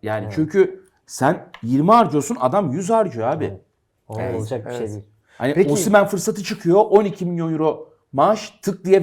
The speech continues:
Speaker 1: alırım diyor Galatasaray abi. Kolay
Speaker 3: Evet,
Speaker 1: mı transferin
Speaker 3: evet.
Speaker 1: son günü on iki milyon maaşla oyuncuya hemen evet demek yani?
Speaker 2: Evet.
Speaker 1: Birçok Avrupa takım bile diyemez. Hani
Speaker 3: Diyemez,
Speaker 1: onların transferinin
Speaker 3: diyemez.
Speaker 1: son günü olsa adam bütçesini yapıyor,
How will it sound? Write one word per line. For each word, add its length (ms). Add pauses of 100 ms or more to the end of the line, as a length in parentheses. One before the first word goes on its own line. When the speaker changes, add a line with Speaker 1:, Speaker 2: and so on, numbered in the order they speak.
Speaker 1:
alırım 360
diyor 160
Galatasaray 520
abi. 200
Kolay 260
Speaker 3:
Evet, 120
Speaker 1:
mı 60
transferin 280
Speaker 3:
evet. 100
Speaker 1:
son 160
günü 180 (640)
on 120
iki 200
milyon 240
maaşla 380
oyuncuya 600 (180)
hemen 320
evet 300
demek 300
yani? 200
Speaker 2:
Evet. 280 (260)
Speaker 1:
Birçok 280
Avrupa 300
takım 280
bile 160
diyemez. 340
Hani 140
Speaker 3:
Diyemez, 200
Speaker 1:
onların 180
transferinin 440
Speaker 3:
diyemez. 200
Speaker 1:
son 80
günü 100
olsa 420 (520)
adam 340
bütçesini 440
yapıyor, 400